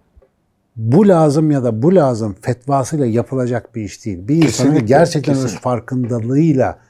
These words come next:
Speaker 1: eğilmesi gereken çok ciddi bir mesele bu arada. Çok ciddi. Yani ben muhtemelen bu işi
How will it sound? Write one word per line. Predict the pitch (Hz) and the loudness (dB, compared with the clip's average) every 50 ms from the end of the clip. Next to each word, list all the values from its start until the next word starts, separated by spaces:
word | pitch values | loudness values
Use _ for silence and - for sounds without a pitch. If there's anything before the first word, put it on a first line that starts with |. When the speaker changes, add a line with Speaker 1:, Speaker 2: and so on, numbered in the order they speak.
| _ _ _ - | _ _ _ -2
Speaker 1:
eğilmesi | 127 120 120 110 107 104 101 92 123 113 | 0 2 2 2 0 -2 -4 -4 -4 -4
gereken | 110 101 101 - 170 196 190 190 _ _ _ _ _ _ _ _ _ _ | -2 -2 -2 0 0 -2 -2 -4 _ _ _ _ _ _ _ _ _ _
çok | - - 117 - - | -8 -6 -6 -6 -6
ciddi | - 113 82 - - 95 82 87 | -10 -14 -12 -10 -10 -10 -10 -10
bir | 85 | -10
mesele | 80 78 76 - - 85 80 76 | -12 -12 -14 -14 -14 -14 -14 -14
bu | 78 78 76 | -14 -14 -16
arada. | 73 71 71 69 69 - _ _ _ | -16 -16 -18 -18 -20 -20 _ _ _
Çok | - 135 120 - - | -4 -2 -2 -2 -4
ciddi. | - - _ - - - - _ _ _ _ _ _ - | -10 -20 _ -20 -20 -20 -20 _ _ _ _ _ _ 0
Yani | 110 120 120 110 95 - - - - _ _ _ _ _ _ _ _ _ _ _ _ _ _ _ _ _ _ _ _ - | 0 2 2 0 -2 -6 -12 -20 -20 _ _ _ _ _ _ _ _ _ _ _ _ _ _ _ _ _ _ _ _ -8
ben | 117 107 113 127 147 165 | -4 0 2 2 2 2
muhtemelen | 160 147 147 127 - - - 165 160 131 110 104 110 127 160 170 165 160 _ - | 2 0 0 -2 -2 -2 -2 0 0 0 0 0 -2 -4 -4 -6 -8 -12 _ -14
bu | 123 113 113 135 147 135 | -8 -4 -4 -4 -4 -4
işi | 131 120 107 - - 123 120 120 120 117 117 | -6 -8 -8 -6 -4 -4 -2 -2 -2 -4 -8